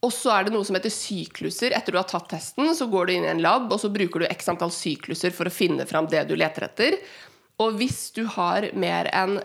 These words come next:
hvis du bruker mer enn trettifem til førti sykluser, så vil, så er risikoen for en falsk positiv, hvis testpersonen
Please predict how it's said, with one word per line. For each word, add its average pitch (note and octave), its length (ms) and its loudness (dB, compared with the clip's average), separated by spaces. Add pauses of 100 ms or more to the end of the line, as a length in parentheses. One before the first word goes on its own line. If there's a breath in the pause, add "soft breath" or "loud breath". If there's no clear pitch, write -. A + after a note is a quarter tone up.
(140)
hvis G3+ 140 -2
du A3 80 -8
bruker G3+ 220 -2
mer F3+ 160 2
enn F3 100 -2
trettifem F#3 440 -4
til F#3 120 -8
førti - 260 -8
sykluser, A3+ 540 -2 (360 loud breath)
så - 240 -2
vil, G3+ 440 -2
så G#3 240 0
er A3 100 0
risikoen F#3+ 560 -2
for G#3 120 -4
en G3+ 100 0
falsk - 560 -6
positiv, A3 500 -4 (480 soft breath)
hvis F#3+ 340 -4
testpersonen - 640 -2